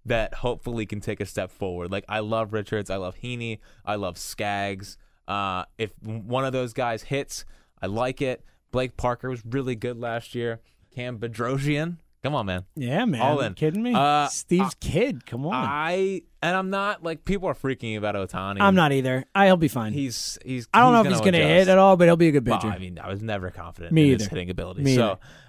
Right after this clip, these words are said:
Speaker 1: uh, I will cautiously, t-, I'm gonna take the over.
Speaker 2: I am too. I think eighty-six, eighty-seven is the number that I had in my head. That's where I expected the over-under to be.
Speaker 1: Get
Speaker 2: I
Speaker 1: Mike
Speaker 2: saw it at
Speaker 1: Trout in the
Speaker 2: eighty-four and a half.
Speaker 1: playoffs, please.
Speaker 2: Yeah, I mean, you see he didn't strike out in spring training?
Speaker 1: <laughs> Yeah,
Speaker 2: I
Speaker 1: he's getting even
Speaker 2: well,
Speaker 1: better.
Speaker 2: it's the thing is, like, if,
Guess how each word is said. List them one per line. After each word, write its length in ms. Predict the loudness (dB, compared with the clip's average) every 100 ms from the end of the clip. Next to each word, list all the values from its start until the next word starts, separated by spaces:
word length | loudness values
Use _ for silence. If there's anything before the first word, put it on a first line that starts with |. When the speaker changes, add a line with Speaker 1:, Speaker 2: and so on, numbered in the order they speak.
| -4
Speaker 1:
uh, 220 | -2 -2 -4
I 180 | -2 0
will 320 | 2 2 0 -2
cautiously, 760 | -2 2 2 0 -4 -4 -6 -6
t-, 140 | -8
I'm 160 | -4 -2
gonna 120 | -2
take 240 | -2 -2 -2
the 140 | -2
over. 240 | -2 0 2
Speaker 2:
I 100 | 4
am 120 | 2
too. 200 | -2 -8 _
I 80 | 0
think 140 | 4
eighty-six, 420 | 4 2 2 0 4
eighty-seven 460 | 4 4 4 2
is 60 | 0
the 80 | 0
number 180 | 2
that 140 | 0 0
I 40 |
had 180 | 0 0
in 40 |
my 100 | -2
head. 220 | -2 -4 -4
That's 180 | -4
where 80 | 0
I 20 | 0
expected 500 | -2 -6 -6 -6 -2
the 100 | 0
over-under 360 | 0 -2 -4 -6
to 80 |
be. 240 | -2 -2 2
Speaker 1:
Get 200 | 2 4
Speaker 2:
I 20 |
Speaker 1:
Mike 100 | 4
Speaker 2:
saw 60 | 4
it 40 |
at 20 |
Speaker 1:
Trout 180 | 6 6
in 60 | 4
the 40 |
Speaker 2:
eighty-four 160 | 4 4
and 80 | 4
a 40 |
half. 180 | 2 0
Speaker 1:
playoffs, 100 | -4
please. 360 | -2 -2 -2 -2
Speaker 2:
Yeah, 160 | -2 2
I 100 | 2
mean, 240 | 2 2 _ _ _ _ -16 -16 _ -14 -14 _
you 100 | -2
see 180 | 0 0
he 60 |
didn't 180 | 0 -2
strike 240 | 0 0 2
out 240 | 0 0 _
in 120 | -8
spring 180 | -4 -2
training? 180 | 2 2
Speaker 1:
<laughs> 60 | 2
Yeah, 60 | -2 -16 0
Speaker 2:
I 100 | 2
Speaker 1:
he's 100 | 2
getting 320 | 0 -2 0
even 240 | -2 -2 6
Speaker 2:
well, 180 | 8
Speaker 1:
better. 100 | 8 4
Speaker 2:
it's 100 | 0
the 60 |
thing 180 | -4 -2
is, 100 | 0
like, 240 | 0 0
if, 80 | -6